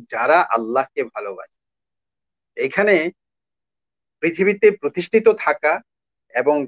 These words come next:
পৃথিবীতে কোনো জাতির উত্থান হওয়ার পিছনে সবচাইতে বড় শক্তি হিসেবে কাজ করতে যেটা, সেটা হচ্ছে আল্লাহকে ভালোবাসা এবং আল্লাহর ভালোবাসাকে আকর্ষণ করা। ইউহিব্বুহুম ওয়া ইউহিব্বুনাহু, আযিল্লাতিন আলাল মুমিনিন,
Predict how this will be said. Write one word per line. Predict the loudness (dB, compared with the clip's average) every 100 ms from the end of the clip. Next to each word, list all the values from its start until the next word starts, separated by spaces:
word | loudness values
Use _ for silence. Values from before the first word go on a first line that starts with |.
| -4
পৃথিবীতে | -2 -2 2 2
কোনো | 4 2
জাতির | 2 2 -2
উত্থান | -6 -8 -2 0 2
হওয়ার | 4 4 2
পিছনে | -2 -2 -2 -2
সবচাইতে | -2 -4 -4 _ _ 2 4 4
বড় | 6 4
শক্তি | 2 -2 0 -2
হিসেবে | 2 0 2
কাজ | 0 0 -2
করতে | -12 -10 -6
যেটা, | -4 -2 -4
সেটা | -4 -4
হচ্ছে | -4 -8 -16 -16 _ _ _
আল্লাহকে | -6 -4 -4 -6 -12
ভালোবাসা | -8 -2 0 0 -4 -16 _ _ _
এবং | -8 -8 -8 -4
আল্লাহর | -4 0 0 0
ভালোবাসাকে | -2 -6 -2 -4 -6 -10
আকর্ষণ | -10 -10 -16 -20 _ _
করা। | _ _ _ _ _ _ _ _ _
ইউহিব্বুহুম | -10 -4 -4 2 4 4 -2 -6 _ _ -4
ওয়া | -2
ইউহিব্বুনাহু, | -2 -4 -4 -2 -2 -2 -6 -12 -20 _ _ _ 0
আযিল্লাতিন | 2 4 4 4 4 2
আলাল | 4 4 4
মুমিনিন, | 0 -10 -6 -4 -4